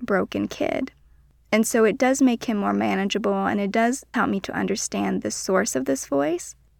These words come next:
to work with this voice to better manage its control over me. And while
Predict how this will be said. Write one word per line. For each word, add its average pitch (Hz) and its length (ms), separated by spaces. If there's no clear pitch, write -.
to 202 140
work 196 260
with 226 120
this 254 160
voice 226 300
to 208 100
better - 240
manage 190 680
its 196 160
control 185 480
over 190 220
me. 254 300
And 240 200
while 269 600